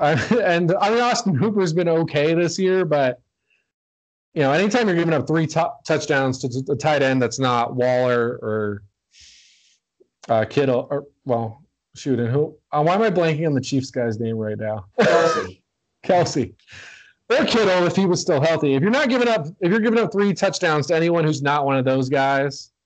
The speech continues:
Speaker 1: even if it's for the whole team, you know your defense is bad.
Speaker 2: Joe, just don't
Speaker 1: And
Speaker 2: forget, you have the lingering covid, you know,
Speaker 1: That's true,
Speaker 2: complaint
Speaker 1: covid
Speaker 2: at any
Speaker 1: thing,
Speaker 2: time,
Speaker 1: yeah.
Speaker 2: like, you know, the
Speaker 1: That's
Speaker 2: lingering
Speaker 1: true.
Speaker 2: covid
Speaker 1: Exactly.
Speaker 2: issues, and people,
Speaker 1: How else could
Speaker 2: it'd
Speaker 1: you
Speaker 2: be a
Speaker 1: forget
Speaker 2: real
Speaker 1: the
Speaker 2: dick move to call you out on it. It's like, yeah, yeah,
Speaker 1: Right.
Speaker 2: covid, asshole.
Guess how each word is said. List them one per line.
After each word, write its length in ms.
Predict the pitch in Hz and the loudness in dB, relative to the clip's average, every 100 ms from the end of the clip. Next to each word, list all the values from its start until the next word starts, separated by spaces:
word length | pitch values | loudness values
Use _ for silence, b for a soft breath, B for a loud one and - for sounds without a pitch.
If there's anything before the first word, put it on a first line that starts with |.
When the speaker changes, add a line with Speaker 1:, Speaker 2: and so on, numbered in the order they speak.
| _ | _
Speaker 1:
even 200 | 160 175 | -2 0
if 100 | 175 156 | 2 0
it's 140 | 156 | -2
for 200 | - 165 | -4 0
the 80 | 127 | 0
whole 220 | 143 135 | 0 0
team, 360 | 135 131 135 143 | 0 0 0 -2
you 140 | 135 | -2
know 140 | 123 | 0
your 140 | 123 120 | 0 -2
defense 400 | 117 120 117 110 | -4 -6 -8 -10
is 100 | 101 | -10
bad. 400 | 107 107 104 98 _ b b | -6 -2 -2 -6 _ b b
Speaker 2:
Joe, 240 | - 170 180 | -6 -2 -2
just 140 | 185 165 | -2 -2
don't 140 | - | 0
Speaker 1:
And 200 | 117 123 | 2 2
Speaker 2:
forget, 140 | 127 135 | 0 0
you 100 | 165 | -2
have 200 | 185 165 | -2 -2
the 100 | 156 | -4
lingering 560 | 139 147 165 160 156 139 | -6 -6 -8 -8 -10 -12
covid, 580 | 147 151 139 127 104 - _ - | -6 -4 -2 -4 -8 -14 _ -14
you 140 | 123 | -10
know, 420 | 113 113 107 101 - - - | -6 -6 -6 -10 -18 -20 -4
Speaker 1:
That's 240 | 160 165 - | -2 0 2
true, 120 | 208 | 2
Speaker 2:
complaint 240 | 160 160 | 2 2
Speaker 1:
covid 180 | 160 143 | 2 0
Speaker 2:
at 180 | 135 147 | 0 0
any 20 | |
Speaker 1:
thing, 240 | 127 123 | 2 2
Speaker 2:
time, 340 | 120 175 135 135 | 2 0 0 -2
Speaker 1:
yeah. 60 | |
Speaker 2:
like, 240 | 147 147 156 | -4 -6 -8
you 60 | |
know, 140 | 165 160 | -8 -6
the 100 | 151 | -4
Speaker 1:
That's 260 | 156 165 | -2 0
Speaker 2:
lingering 380 | 170 156 135 117 | 2 2 2 0
Speaker 1:
true. 100 | - | -2
Speaker 2:
covid 40 | 165 | 0
Speaker 1:
Exactly. 520 | 170 156 156 143 127 | 2 2 0 0 -2
Speaker 2:
issues, 420 | 117 - 135 131 | -2 -10 -18 -16
and 140 | 127 131 | -14 -10
people, 260 | 175 175 | -8 -2
Speaker 1:
How 200 | 165 185 208 | 0 2 0
else 120 | - | -2
could 140 | 208 | -2
Speaker 2:
it'd 60 | 196 | 2
Speaker 1:
you 60 | |
Speaker 2:
be 60 | 220 | 2
a 40 | 175 | 4
Speaker 1:
forget 260 | 202 220 | 2 2
Speaker 2:
real 300 | 214 220 208 | 4 4 4
Speaker 1:
the 100 | - | -4
Speaker 2:
dick 200 | 190 170 | -8 -6
move 300 | 165 170 160 | -2 0 0
to 80 | 151 | -6
call 280 | 135 147 143 | -8 -6 -6
you 60 | 139 | -6
out 220 | 139 131 | -6 -6
on 260 | 120 110 - | -8 -12 -14
it. 60 | - | -14
It's 140 | - | -6
like, 180 | 131 151 | -6 -4
yeah, 220 | 202 190 | -4 -4
yeah, 180 | - 156 | -2 -2
Speaker 1:
Right. 80 | 160 | -2
Speaker 2:
covid, 420 | - 160 123 117 | -2 -2 -2 -6
asshole. 640 | 117 120 - 123 127 - | -8 -10 -8 -6 -6 -8